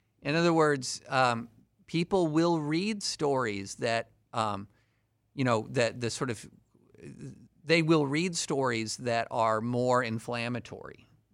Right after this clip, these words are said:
They will read stories that are more celebrity focused.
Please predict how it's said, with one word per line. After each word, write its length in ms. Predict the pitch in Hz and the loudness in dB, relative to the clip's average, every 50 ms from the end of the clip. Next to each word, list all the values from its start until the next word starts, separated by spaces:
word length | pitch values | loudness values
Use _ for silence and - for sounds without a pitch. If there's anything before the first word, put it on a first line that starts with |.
| _ | _
They 160 | 131 131 135 143 | -8 -4 -4 -2
will 180 | 147 139 143 | 0 0 0
read 300 | 135 139 151 170 185 175 156 | 0 0 0 0 0 0 -2
stories 600 | - - 147 123 120 117 113 110 104 101 - - | -4 -4 -4 -2 -2 -2 -2 -2 -4 -6 -6 -4
that 180 | 120 110 110 - | -4 -4 -2 -2
are 300 | 113 113 110 107 104 98 | 0 0 0 0 0 -2
more 320 | 110 113 117 127 123 113 | -2 -2 0 0 0 0
celebrity 640 | - - - 123 117 117 123 113 117 107 104 95 | -2 -4 -4 -2 -2 -2 -2 -2 -2 -4 -6 -6
focused. 720 | 90 - - 90 87 90 - - - - - - - - | -8 -8 -8 -8 -8 -8 -10 -14 -14 -12 -14 -14 -14 -18